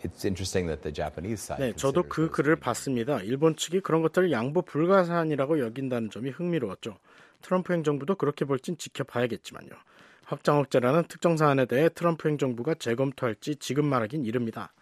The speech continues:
Speaker 2: 제가 말할 수 있는 건 앞서 말한 대로 일본과 한국 모두의 자국 방어를 강화하고 자국 역량으로 확장 억제에 기여하라는 상당한 압박이 있을 거란 점입니다. 먼저 재래식 군사력 측면에서 한국은 이미 강력한 장거리 재래식 전력을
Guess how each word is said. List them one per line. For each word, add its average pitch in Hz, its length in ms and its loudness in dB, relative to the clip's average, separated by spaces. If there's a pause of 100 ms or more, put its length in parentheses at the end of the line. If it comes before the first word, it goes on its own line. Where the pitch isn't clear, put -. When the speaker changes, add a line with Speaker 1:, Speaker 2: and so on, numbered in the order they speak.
(400)
Speaker 2:
제가 165 220 4
말할 147 260 6
수 - 120 -4
있는 131 240 2
건 156 200 0
앞서 107 260 0
말한 127 260 2
대로 127 180 4
일본과 151 460 2
한국 170 340 0
모두의 120 400 0 (380)
자국 139 300 0
방어를 139 300 4
강화하고 123 720 -2
자국 127 360 -6
역량으로 131 500 -2 (280)
확장 160 380 0
억제에 113 460 -6
기여하라는 113 680 -4
상당한 160 680 0
압박이 151 440 -4
있을 135 240 -4
거란 113 220 -2
점입니다. 101 520 -8 (640)
먼저 151 200 2
재래식 160 400 4
군사력 139 480 2
측면에서 120 460 0
한국은 143 480 0
이미 120 160 -2
강력한 135 640 -2
장거리 135 460 0
재래식 127 440 -4
전력을 107 380 -4